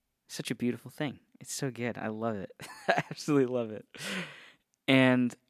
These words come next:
on earth, here, when we're alive, when we receive salvation, when we receive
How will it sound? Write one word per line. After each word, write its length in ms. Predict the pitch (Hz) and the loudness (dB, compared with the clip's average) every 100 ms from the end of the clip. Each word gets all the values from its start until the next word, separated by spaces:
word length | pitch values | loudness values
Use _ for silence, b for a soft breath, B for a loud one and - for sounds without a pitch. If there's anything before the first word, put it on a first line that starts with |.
| - | 2
on 220 | 127 123 | 2 6
earth, 440 | 196 214 156 - - _ _ _ _ _ _ _ _ - | 8 10 8 4 -12 _ _ _ _ _ _ _ _ -12
here, 400 | - 240 254 147 | 0 4 8 8
when 140 | 139 135 | 8 6
we're 120 | 131 | 6
alive, 680 | 120 127 175 139 120 123 - _ _ _ | 6 6 6 6 2 -4 -14 _ _ _
when 140 | 131 127 | -4 -2
we 60 | |
receive 880 | 120 117 - - - 190 190 160 - - | 0 0 0 0 2 2 2 0 -6 -8
salvation, 680 | - 120 113 117 110 123 | 0 0 2 0 -2 -4
when 80 | 123 | -6
we 80 | 117 | -4
receive 760 | 113 - - 143 139 135 131 | -4 -6 0 2 4 2 -2